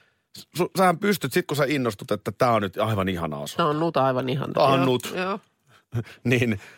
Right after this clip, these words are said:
Speaker 1: ja oot aiemmin ehkä tippunut, niin, niin sä pystyt alkaa perustelemaan itsellesi.
Speaker 2: Joo.
Speaker 1: Eiks niin?
Speaker 2: Joo, joo, kyllä.
Speaker 1: Että okei, onhan tää nyt vitsi vähän pieni tää veski tässä.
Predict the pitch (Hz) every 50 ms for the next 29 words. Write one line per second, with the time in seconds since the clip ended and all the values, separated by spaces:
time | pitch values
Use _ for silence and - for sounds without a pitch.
0 | _ _ - - 113 110 107 104 113 110 101 120 113 110 107 104 104 104 104 110
1 | 101 - 110 98 _ - 101 98 98 95 92 - - - - 110 104 101 95 92
2 | 101 - - 110 107 107 107 113 107 _ _ _ _ - - 131 156 156 - _
3 | _ - 208 220 - - 151 - - - 175 196 - - 175 - - 226 214 196
4 | 127 107 - - 107 110 147 190 196 165 139 - 123 107 - - 95 80 80 76
5 | - - - - _ _ _ _ _ _ _ _ _ _ _ _ _ _ _ _
6 | _ _ _ 160 170 170 165 175 202 208 127 120 104 85 73 - - - 320 339
7 | 349 277 226 214 - - 254 233 147 165 170 165 151 165 160 - 165 165 170 156
8 | 135 - 117 107 98 - 110 98 - - 101 107 123 123 120 110 98 90 - _
9 | - 107 101 95 87 85 - 78 78 76 82 80 78 - - - - - - -
10 | - -